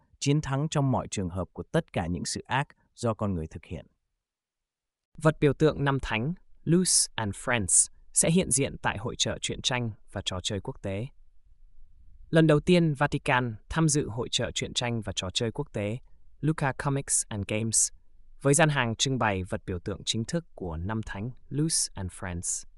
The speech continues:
Speaker 2: Tại buổi họp báo về các sự kiện hướng đến năm thánh sắp tới,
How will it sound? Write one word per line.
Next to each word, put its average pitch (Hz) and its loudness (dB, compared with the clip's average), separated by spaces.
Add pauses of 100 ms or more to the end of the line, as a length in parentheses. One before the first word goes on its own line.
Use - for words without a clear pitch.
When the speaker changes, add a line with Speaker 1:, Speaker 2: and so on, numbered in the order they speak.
(1120)
Speaker 2:
Tại 156 4
buổi 135 2
họp 120 -4
báo 123 4
về 147 -4
các 151 -2
sự - 0
kiện 113 -6 (160)
hướng 143 -2
đến 127 0
năm 127 -2
thánh 110 -6
sắp 151 -2
tới, 101 -4